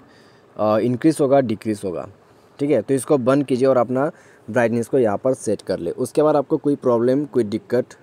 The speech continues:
दोबारा से नहीं होगा। By any chance इसके बाद भी प्रॉब्लम आते हैं तो फिर दोस्तों जाइए अपने ऐप्स के अंदर पे, उसके बाद जाइए मैनेज ऐप पर। मैनेज ऐप पर जाने के बाद दोस्तों आपको सेटिंग रीसेट करना होगा,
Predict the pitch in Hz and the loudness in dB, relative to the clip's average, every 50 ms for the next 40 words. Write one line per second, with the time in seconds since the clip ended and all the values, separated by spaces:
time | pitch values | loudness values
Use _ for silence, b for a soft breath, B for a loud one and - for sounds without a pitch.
0 | - - 110 127 120 117 107 101 101 104 - 120 110 95 90 95 95 85 73 65 | -12 -6 -2 0 0 0 0 -2 -4 -4 -6 -6 -6 -6 -6 -6 -6 -6 -6 -6
1 | 62 - - b b b b b b 104 104 123 135 - 107 131 139 151 170 160 | -10 -12 -14 b b b b b b -2 0 0 2 2 2 2 2 2 0 0
2 | - 139 123 127 135 131 - - - - 127 123 - - 165 147 131 120 113 113 | 0 0 0 0 0 -2 -6 -12 -10 -8 -8 -4 0 0 2 4 4 2 2 0
3 | 135 131 - 113 104 110 113 117 117 107 - - 123 139 165 175 - b b b | -2 0 0 2 2 2 2 0 0 -2 -2 0 0 0 0 -2 -6 b b b
4 | b b b - 147 151 147 - 175 160 143 143 139 - - 147 131 123 123 131 | b b b 0 2 2 4 4 2 2 2 2 0 2 2 2 2 4 4 4
5 | 139 123 117 117 117 135 147 - _ _ _ - 120 127 120 - - - 139 120 | 4 2 2 0 0 -2 -2 -4 _ _ _ -2 -2 -2 -2 -2 -4 -4 -2 -2
6 | 104 101 98 98 104 - 131 151 180 175 _ _ _ b b b b b b 123 | -2 -2 -6 -6 -2 0 0 0 0 -2 _ _ _ b b b b b b -8
7 | 123 - - 151 147 143 120 113 110 123 135 127 110 101 101 95 - - 90 92 | -4 0 2 2 2 4 4 2 2 2 2 0 0 -2 -4 -6 -6 -8 -10 -8
8 | - - 82 - - b b b b b b b b 107 117 123 135 151 170 165 | -6 -8 -8 -8 -10 b b b b b b b b -2 0 2 4 4 2 2
9 | - - _ - 135 135 143 139 - - 156 151 143 117 117 110 117 127 123 - | 0 -6 _ -2 2 2 2 0 0 -2 0 0 2 2 0 0 0 -2 -2 -2
10 | 127 117 120 113 117 120 - - 127 110 - - 127 - - 120 107 - 127 123 | 0 0 0 0 0 -2 -2 0 -2 -2 -2 -2 -4 -2 -2 -4 -4 -2 -2 -4
11 | 120 104 101 92 - - 107 95 - - 92 92 90 82 73 76 69 64 | -2 -4 -6 -6 -6 -6 -6 -6 -6 -6 -6 -6 -6 -8 -8 -8 -10 -10